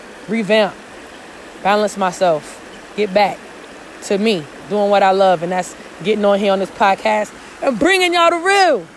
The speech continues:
period. Um, also, what's up,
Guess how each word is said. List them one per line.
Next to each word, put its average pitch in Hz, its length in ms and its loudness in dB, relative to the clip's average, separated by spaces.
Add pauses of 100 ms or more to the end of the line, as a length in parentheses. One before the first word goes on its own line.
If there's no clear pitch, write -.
period. 339 560 0 (640)
Um, 277 420 4
also, 277 680 2 (180)
what's 247 460 -2
up, 254 140 2